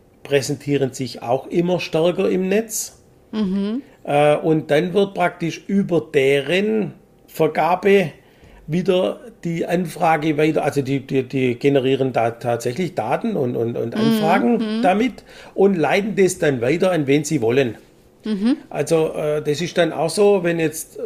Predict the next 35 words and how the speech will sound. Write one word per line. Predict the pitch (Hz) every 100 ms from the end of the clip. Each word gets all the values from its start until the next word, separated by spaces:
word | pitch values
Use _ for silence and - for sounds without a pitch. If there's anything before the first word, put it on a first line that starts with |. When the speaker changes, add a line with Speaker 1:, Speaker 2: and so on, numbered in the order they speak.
| 202 -
Speaker 1:
einer | 156 151 147
ein | 131
Paket | 135 127 139 185
legt | 196 196 -
und | 156 156
jetzt, | 156 - -
äh, | 151 156
ein | 151
Pakethersteller | 127 131 131 139 147 165 175 156
hat | 156
eine, | 143 143 135 - - -
äh, | - 143 71 53
s-, | - - 262 - - -
zugegeben | 156 160 175 147 135
super | - 170 147
Homepage, | 127 127 196 196 202 196 -
äh, | 160 156
und, | 156 143 147
und | 135 131 127
da | 139
kann | 123 151
sich | 139 139 -
der | 139 127 123 - - -
Kunde | 160 180 175
seinen | 165 143 143
eigenen | 127 127 127 120
Raum | 127 196
schon | 196 185
anschauen | 180 160 165 160
und | 147 139
was | 139 139
weiß | 127
ich | 175 214
alles. | 208
Speaker 2:
Ja. | 220